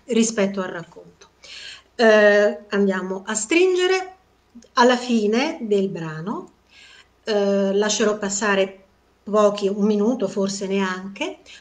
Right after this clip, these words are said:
per farvi sedimentare e poi chiuderò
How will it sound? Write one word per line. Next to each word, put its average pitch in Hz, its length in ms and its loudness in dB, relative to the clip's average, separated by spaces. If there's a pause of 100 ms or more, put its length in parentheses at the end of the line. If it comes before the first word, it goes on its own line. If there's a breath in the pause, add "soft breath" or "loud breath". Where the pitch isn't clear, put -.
per 196 140 -2
farvi 196 420 -2
sedimentare 196 960 -4 (400 loud breath)
e 349 300 -2
poi 214 720 -2 (100)
chiuderò 254 640 -2